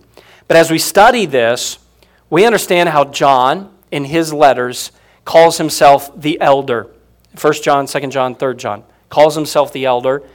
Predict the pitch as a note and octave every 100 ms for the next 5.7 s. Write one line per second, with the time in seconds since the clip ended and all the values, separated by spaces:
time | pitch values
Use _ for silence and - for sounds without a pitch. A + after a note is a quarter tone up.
0 | _ - - D#3+ D3 D3+ - C#4+ D3+ F3
1 | - - - - A#3+ - C#3+ C#3 E3+ F3
2 | D3+ F3+ E3+ C#3 D#3+ G3 F3 C#3+ C3 -
3 | A#2+ B2+ - _ _ _ - A3 G3 A#3
4 | G#3 G#3 G3 F#3 F3 E3+ E3+ D3+ C#3+ D#3
5 | - - G#3+ G3 G#3 G3